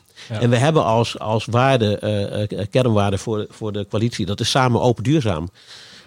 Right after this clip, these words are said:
Speaker 2: En dat komt wat mij betreft nog veel te weinig tot uiting. Dat zie je ook in, in dit proces hier. Hè, je,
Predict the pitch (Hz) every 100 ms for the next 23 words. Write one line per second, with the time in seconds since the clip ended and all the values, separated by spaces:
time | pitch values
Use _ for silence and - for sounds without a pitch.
0 | - 113 117 - 143 131 117 139 147 110
1 | 104 110 - - 156 98 90 95 - 113
2 | 156 - 82 98 - 120 104 107 101 110
3 | 101 139 - - 139 131 131 - _ _
4 | _ _ - 131 151